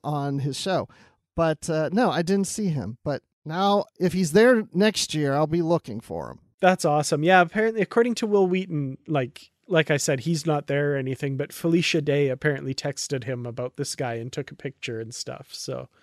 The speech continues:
Speaker 1: I did
Speaker 2: uh,
Speaker 1: see her there, yes. <laughs>
Speaker 2: Oh, right on. I love her. I think she's amazing,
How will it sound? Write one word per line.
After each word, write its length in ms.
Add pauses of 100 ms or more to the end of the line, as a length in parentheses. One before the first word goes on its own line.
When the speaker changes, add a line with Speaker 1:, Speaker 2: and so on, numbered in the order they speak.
(460)
Speaker 1:
I 80
did 180
Speaker 2:
uh, 40
Speaker 1:
see 240
her 240
there, 180
yes. 460 (240)
<laughs> 220
Speaker 2:
Oh, 280
right 180
on. 220
I 160
love 380
her. 280
I 100
think 240
she's 260
amazing, 640